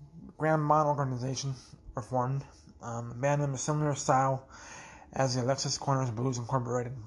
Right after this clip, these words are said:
but with more of a jazz feel to it, to them. The members included Graham Bond, vocals, keyboards, and alto saxophone, John McLaughlin, guitar,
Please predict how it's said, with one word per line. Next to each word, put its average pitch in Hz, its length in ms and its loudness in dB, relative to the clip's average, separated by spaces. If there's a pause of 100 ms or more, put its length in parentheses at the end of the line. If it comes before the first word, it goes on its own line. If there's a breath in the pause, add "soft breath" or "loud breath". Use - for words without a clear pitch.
but 127 180 -4
with 107 160 -8
more 139 220 4
of 127 120 0
a 113 60 -6
jazz 131 320 0
feel 117 240 -6
to 117 200 -8
it, - 60 -12 (280)
to 143 80 0
them. 117 200 -2 (1120 loud breath)
The 135 80 -2
members 156 280 4
included 147 420 4 (840)
Graham 139 380 2
Bond, 135 360 4
vocals, 143 480 4
keyboards, 143 460 0
and 127 120 -4
alto 127 380 -2
saxophone, 123 580 -4 (1040 loud breath)
John 143 280 6
McLaughlin, 139 560 2
guitar, 131 460 2